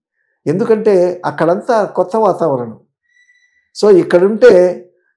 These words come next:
ఇక్కడ పె-, పుట్టి పెరిగినటువంటి జనని జన్మభూమిశ్చ అంటారు కాబట్టి, మనం పుట్టి పెరిగిన ఊరు,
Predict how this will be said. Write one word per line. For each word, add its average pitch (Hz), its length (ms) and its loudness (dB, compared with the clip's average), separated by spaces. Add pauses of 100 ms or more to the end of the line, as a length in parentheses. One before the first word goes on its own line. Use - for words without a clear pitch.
(280)
ఇక్కడ 151 360 0
పె-, 165 600 2
పుట్టి 196 280 -2
పెరిగినటువంటి 170 1040 0
జనని 180 420 0
జన్మభూమిశ్చ 175 760 -2
అంటారు 120 440 -6 (840)
కాబట్టి, 185 300 -2
మనం 156 360 -4
పుట్టి 220 200 -6
పెరిగిన 190 360 2
ఊరు, 175 500 0